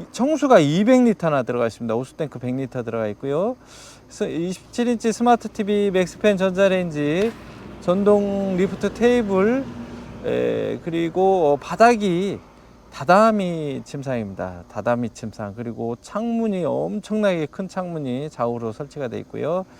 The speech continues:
벙커베드, 변환식 침대, 그다음에 이, 에, 싱크대, 싱크볼, 외부 샤워기, 고정식 변기,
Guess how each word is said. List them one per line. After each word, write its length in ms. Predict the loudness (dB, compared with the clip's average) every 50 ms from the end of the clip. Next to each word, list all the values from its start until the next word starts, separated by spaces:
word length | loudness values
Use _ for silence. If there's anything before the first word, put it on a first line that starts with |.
| -20 -20 -20 -20 -20 -20 -20 -20 -6
벙커베드, 960 | -4 -4 0 2 2 6 6 6 6 6 6 4 6 6 6 4 4 4 4 2
변환식 480 | 2 0 0 2 0 0 -2 -4 -8 -16
침대, 640 | -12 -10 -8 -4 -2 0 0 0 0 0 -2 -2 -6 -10 -20 -20 -20 -20 -20 -20 -20 -18
그다음에 480 | -6 0 2 2 2 2 0 -2 -4 -4
이, 140 | -4 -6 -8 -12 -14 -10
에, 160 | -8 -8 -8
싱크대, 500 | -8 -8 -10 -6 -6 -6 -4 -2 -2 -2
싱크볼, 640 | -4 -6 -10 -10 -10 -10 -8 -4 -4 -2 -2 -2 -2
외부 220 | -2 -4 -4 -6
샤워기, 420 | -6 -2 -2 -2 -2 -2 -4 -6
고정식 500 | -6 -6 -4 -4 -2 -4 -4 -6 -10 -10
변기, 600 | -6 -4 -4 -2 -2 -2 -2 -2 -2 -2 -4 -6